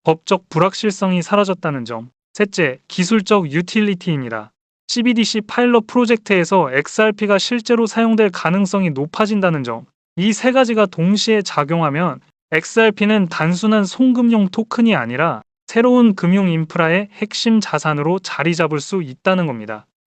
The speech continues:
그렇다면 많은 분들이 궁금해하실 질문이 하나 남죠. 도대체 엑스알피가 일만 달러가 되는 시점은 언제일까? 제미나이의 대답은 충격적이었습니다. 가능한 시점은 이천삼십 년.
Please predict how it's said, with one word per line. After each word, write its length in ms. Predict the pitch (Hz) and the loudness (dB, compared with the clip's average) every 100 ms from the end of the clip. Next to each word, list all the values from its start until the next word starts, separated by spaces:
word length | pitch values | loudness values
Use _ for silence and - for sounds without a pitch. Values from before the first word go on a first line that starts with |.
| - | -4
그렇다면 440 | 202 220 233 233 | 0 2 2 2
많은 280 | 156 156 214 | 2 0 0
분들이 280 | 214 208 196 | 0 0 0
궁금해하실 680 | 180 185 190 214 208 190 175 | 0 0 4 4 2 2 -4
질문이 420 | - 170 180 180 | -2 -2 0 0
하나 220 | 170 196 | 0 0
남죠. 500 | 143 123 127 139 143 - _ | -2 -6 -6 -6 -6 -8 _
도대체 640 | 165 185 233 - 226 180 156 | 0 2 2 0 0 0 0
엑스알피가 720 | 165 - 233 214 - 208 202 | -2 0 2 2 0 0 0
일만 480 | 156 156 202 226 208 | 0 0 2 2 2
달러가 340 | 220 208 202 | 2 2 2
되는 240 | 170 160 165 | 0 0 -2
시점은 460 | - - 175 175 | -4 -4 -2 0
언제일까? 680 | 123 143 165 131 - 143 113 _ _ - | -2 0 0 0 -2 -6 -6 _ _ -6
제미나이의 580 | 170 190 220 226 220 | 2 4 4 4 0
대답은 440 | 180 170 165 180 175 | -2 0 0 0 -4
충격적이었습니다. 1300 | - 247 269 254 - 202 175 143 143 123 120 104 - _ _ | 0 2 2 0 0 0 0 -2 -6 -6 -6 -6 -16 _ _
가능한 420 | - 160 202 220 214 | -4 0 2 2 0
시점은 500 | - - 180 202 156 | -2 -2 0 0 -2
이천삼십 800 | 147 185 - 214 202 226 220 220 | -6 -6 0 0 2 0 0 0
년. 440 | 175 160 139 107 | 0 -2 -6 -10